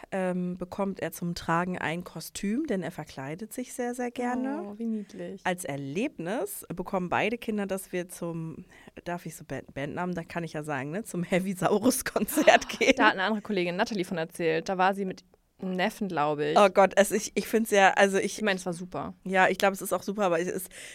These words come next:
Speaker 1: diese Musik macht mich trotzdem ein bisschen mürbe, aber es macht ja nix.
Speaker 2: <laughs>
Speaker 1: Ähm, ich hab drei Sachen jetzt schon bei
Speaker 2: Schenk
Speaker 1: ihm
Speaker 2: dir
Speaker 1: gesagt.
Speaker 2: Oropax.
Speaker 1: <laughs> Ja, ich wünsch mir Oropax. Ähm, muss ich mal nachdenken.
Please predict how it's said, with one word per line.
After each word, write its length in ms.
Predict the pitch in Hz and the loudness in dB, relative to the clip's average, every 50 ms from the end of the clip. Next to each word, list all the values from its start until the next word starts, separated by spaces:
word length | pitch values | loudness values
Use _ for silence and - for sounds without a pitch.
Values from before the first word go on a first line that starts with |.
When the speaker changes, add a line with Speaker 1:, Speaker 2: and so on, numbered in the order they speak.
| - _ - | -14 _ -4
Speaker 1:
diese 160 | 196 190 196 | -2 0 2
Musik 260 | 196 190 190 208 143 | 2 2 0 -2 0
macht 180 | 165 196 190 - | 0 -2 -2 -2
mich 100 | 190 - | -4 -4
trotzdem 260 | - 190 185 190 180 | -4 -4 -4 -4 -4
ein 20 | |
bisschen 240 | 180 - - 196 185 | -4 -4 -4 -4 -2
mürbe, 300 | 175 180 180 170 170 - | -2 -2 -2 0 0 2
aber 100 | 165 180 | 2 0
es 120 | 190 - | 0 -2
macht 180 | - 185 - - | -4 -4 -2 0
ja 80 | 170 165 | 0 0
nix. 240 | 165 165 - - - - - - - | -2 -4 -6 -8 -14 -18 -20 -18 -14
Speaker 2:
<laughs> 240 | - 277 - _ - | -14 -14 -10 _ 2
Speaker 1:
Ähm, 500 | 196 196 196 196 196 196 196 196 202 196 | 4 4 4 4 2 0 0 -2 -4 -4
ich 140 | - 196 - | -6 -4 -4
hab 100 | 214 214 - | -4 -2 0
drei 260 | 208 185 185 202 208 | 2 4 4 4 4
Sachen 280 | 202 196 190 196 190 | 4 2 0 0 -2
jetzt 200 | 190 190 175 - | -4 -4 -6 -6
schon 120 | - 180 185 | -6 -6 -4
bei 80 | 180 | 0
Speaker 2:
Schenk 160 | 175 220 220 175 | 0 0 0 2
Speaker 1:
ihm 20 | |
Speaker 2:
dir 120 | - 226 | 2 2
Speaker 1:
gesagt. 160 | - - 196 208 | 2 2 2 0
Speaker 2:
Oropax. 440 | 190 - - 208 202 - - - - - _ _ - - | 0 -2 -2 -2 -4 -4 -6 -12 -18 -20 _ _ -20 -18
Speaker 1:
<laughs> 140 | - - | -2 2
Ja, 80 | - 240 - 339 349 - - - - 508 - - 554 480 622 - - - 539 554 - - | 2 4 4 4 6 6 8 8 8 8 10 10 10 10 10 8 10 12 12 12 12 12
ich 80 | - | 12
wünsch 240 | 523 480 508 - - | 12 12 12 12 12
mir 180 | 494 508 508 - 381 466 | 12 12 12 12 12 12
Oropax. 480 | - 392 480 453 - 440 403 415 - - - - - - - - - - - - - - - - - - | 12 12 10 12 10 8 8 8 4 -2 -10 -10 -8 -8 -8 -10 -12 -12 -12 -12 -14 -14 -16 -14 2 8
Ähm, 920 | 240 226 220 220 214 208 208 208 202 202 196 196 196 196 190 196 202 208 214 - - _ _ _ _ _ _ _ _ _ _ - - - - - | 10 12 12 12 12 12 12 10 8 4 0 0 0 0 -2 -2 -4 -6 -8 -10 -16 _ _ _ _ _ _ _ _ _ _ -20 -20 -20 -18 -14
muss 120 | 175 180 | -12 -12
ich 100 | 180 180 | -10 -10
mal 100 | 190 175 | -10 -10
nachdenken. 880 | 170 170 147 170 180 180 - - 175 175 185 - - 180 185 - 196 202 | -10 -10 -10 -12 -12 -12 -14 -12 -12 -12 -12 -12 -12 -12 -12 -12 -12 -14